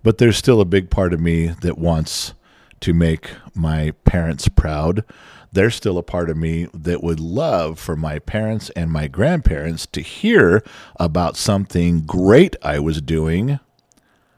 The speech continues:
not from me. It'd be wonderful to have my parents and my grandparents hear something nice about me, uh, through the grapevine,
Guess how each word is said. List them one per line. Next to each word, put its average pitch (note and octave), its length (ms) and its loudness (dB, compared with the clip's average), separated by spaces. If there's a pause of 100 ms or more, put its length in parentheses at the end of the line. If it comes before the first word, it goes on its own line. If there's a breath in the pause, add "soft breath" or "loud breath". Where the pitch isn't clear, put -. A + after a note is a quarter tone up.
(460)
not F2+ 360 0
from G#2+ 260 2
me. D3 360 -2 (180)
It'd F#2 200 -2
be F#2 160 0
wonderful G2+ 760 0
to - 140 -6
have D#2 340 -4
my B2+ 320 0 (380 loud breath)
parents F2+ 380 2
and E2 80 2
my G#2+ 140 2
grandparents E2+ 680 0
hear A#2 240 0
something F2+ 540 2
nice G2 340 2
about D2 320 -2
me, D2+ 320 -2 (640 loud breath)
uh, D#2+ 220 0 (100)
through A#2 160 6
the C3+ 80 4
grapevine, F#2+ 640 2